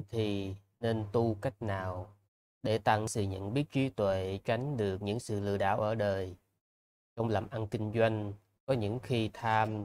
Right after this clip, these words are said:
thì dễ bị kẻ gian lừa lọc không? Có phải khi tham thì bị kẻ gian lừa lọc không?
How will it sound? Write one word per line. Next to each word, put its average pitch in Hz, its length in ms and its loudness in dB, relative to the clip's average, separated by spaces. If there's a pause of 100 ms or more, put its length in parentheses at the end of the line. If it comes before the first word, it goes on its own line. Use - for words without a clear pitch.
thì 101 200 -4
dễ 101 280 0
bị 107 200 -2
kẻ 101 200 0
gian 110 340 2
lừa 101 240 0
lọc 95 200 -4 (120)
không? 117 280 4 (640)
Có 143 140 8
phải 110 280 4
khi 113 260 0
tham 113 420 4
thì 104 240 -2
bị 98 320 0
kẻ 101 200 0
gian 113 380 4
lừa 101 340 2
lọc 98 320 -4
không? 120 260 4